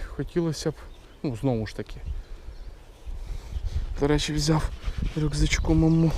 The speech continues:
лежала. Така тряпочка, щоб руки витирати. Трошечки виручає.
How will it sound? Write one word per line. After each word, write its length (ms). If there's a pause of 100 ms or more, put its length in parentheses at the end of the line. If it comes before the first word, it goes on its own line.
(140)
лежала. 460 (1600)
Така 240
тряпочка, 640 (200)
щоб 320
руки 220
витирати. 540 (1300)
Трошечки 500
виручає. 600